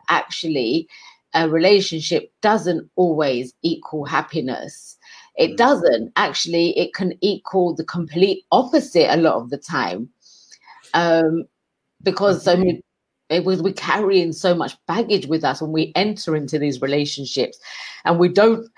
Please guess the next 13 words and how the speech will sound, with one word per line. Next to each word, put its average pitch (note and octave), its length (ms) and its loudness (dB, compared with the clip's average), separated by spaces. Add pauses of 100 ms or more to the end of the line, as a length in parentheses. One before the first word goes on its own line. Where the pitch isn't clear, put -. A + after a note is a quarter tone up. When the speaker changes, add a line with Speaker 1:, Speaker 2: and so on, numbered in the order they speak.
(120)
Speaker 1:
a E3+ 60 0
lot E3+ 180 4
of - 60 -14
people F#3 300 0
don't E3 280 2
trust F#3+ 380 0
because D#3+ 380 -2
of D#3+ 180 -2 (600)
what E3+ 180 2
their D#3 100 2
last F3 340 2
partner F#3 380 0
done, F#3 420 0